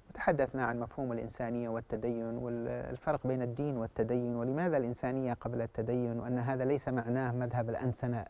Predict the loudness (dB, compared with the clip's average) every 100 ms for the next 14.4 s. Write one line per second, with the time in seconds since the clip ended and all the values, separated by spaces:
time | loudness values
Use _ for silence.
0 | 0 2 4 4 2 2 0 -2 -10 -18
1 | -12 0 0 2 2 4 4 2 2 2
2 | 2 0 0 2 2 2 2 2 2 2
3 | 2 2 0 0 0 0 0 2 2 2
4 | 0 0 2 2 2 -2 -2 2 4 4
5 | 2 4 4 4 4 4 0 0 2 2
6 | 2 -2 0 4 4 2 -2 0 2 2
7 | 2 2 2 2 2 2 2 -2 -2 -2
8 | 0 0 0 2 4 4 4 -2 -20 -20
9 | -20 -18 -8 0 2 4 4 4 4 4
10 | 2 2 2 0 2 4 4 4 4 2
11 | 2 0 0 0 0 -2 -4 0 0 2
12 | 2 2 0 -2 -4 -20 -18 -20 -20 -10
13 | 2 4 4 4 4 4 2 -2 -2 0
14 | 2 2 0 0